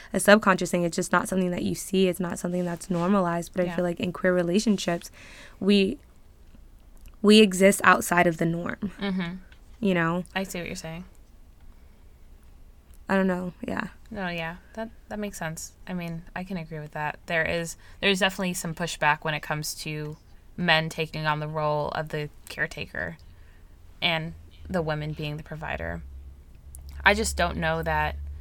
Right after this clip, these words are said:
Speaker 2: it's different in a queer relationship just because you're the same gender. Like, but I don't know. I guess that's just my, my view because I've always been in masc femme relationships, and I,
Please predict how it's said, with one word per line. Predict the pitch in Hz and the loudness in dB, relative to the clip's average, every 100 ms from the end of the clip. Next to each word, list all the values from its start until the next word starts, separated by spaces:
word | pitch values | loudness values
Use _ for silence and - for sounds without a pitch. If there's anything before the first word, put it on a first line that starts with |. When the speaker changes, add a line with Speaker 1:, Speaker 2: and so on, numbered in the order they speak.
| - - - - - - - - - - - - - - | -10 -12 -12 -14 -16 -14 -14 -14 -16 -18 -20 -20 -20 2
Speaker 2:
it's | 180 180 - - - - - | 4 4 -4 -10 -18 -18 -4
different | 180 170 - 160 | 0 2 2 0
in | 160 | -2
a | 151 | -4
queer | - 160 | -4 -2
relationship | 160 160 160 160 170 160 | -2 -2 -4 -6 -6 -2
just | 180 - | -2 -2
because | 190 185 170 | -4 -2 -2
you're | 170 | -4
the | 165 | -4
same | - 160 156 | -2 -2 -2
gender. | 147 156 165 110 82 - - - - - | -4 -4 -2 -4 -6 -12 -20 -20 -16 -4
Like, | 156 - - - - - - - - - - | -4 -4 -14 -20 -20 -20 -20 -20 -20 -20 -6
but | 87 82 - - - - | -4 -4 -6 -16 -18 -12
I | 165 | -10
don't | 151 143 | -8 -6
know. | 147 151 - | -8 -8 -4
I | 180 | 0
guess | 180 202 | 2 0
that's | 196 | -2
just | 196 185 | -4 0
my, | 165 160 156 - - | 4 4 4 -4 -8
my | 180 165 160 160 - | 4 6 6 2 -8
view | 160 165 147 71 | -8 -6 -6 -8
because | 185 165 165 | -10 -8 -4
I've | 160 - | -4 0
always | 165 165 160 | 0 0 -4
been | 165 | -6
in | 156 160 160 - - | -6 -8 -12 -20 -8
masc | 180 165 151 - | 0 4 4 0
femme | - - 156 151 156 202 | -6 0 2 0 -6 -8
relationships, | - 160 160 - 156 - - | -6 -6 -6 -8 -8 -8 -6
and | 160 160 | -4 -2
I, | 160 | -2